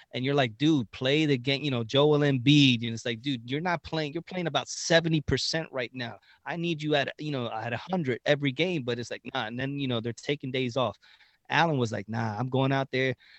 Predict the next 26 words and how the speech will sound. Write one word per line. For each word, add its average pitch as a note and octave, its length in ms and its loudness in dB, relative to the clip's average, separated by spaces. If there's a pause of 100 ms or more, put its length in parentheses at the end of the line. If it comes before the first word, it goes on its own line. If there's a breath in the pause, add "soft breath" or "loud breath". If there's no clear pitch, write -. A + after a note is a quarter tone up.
(140 soft breath)
He C#3+ 140 0
could C#3+ 200 0
be D3 140 4
at C#3+ 120 6
the C3 60 0
casino D3 500 2
the C#3 100 4
night D3 220 2
before, D3 500 2
gambling, C#3+ 580 4
drinking, D3 540 4
getting C#3 280 0
high, D3 320 4
doing C#3+ 200 4
whatever D3+ 280 8
the D3 100 10
hell. D#3 300 12
But C3+ 220 6
the B2 60 4
game D3+ 300 4
time E3 320 2
showed E3+ 300 2
up, F#3 200 2 (880 loud breath)
I'm C#3 140 -4
getting C3+ 280 -4
me C3+ 100 0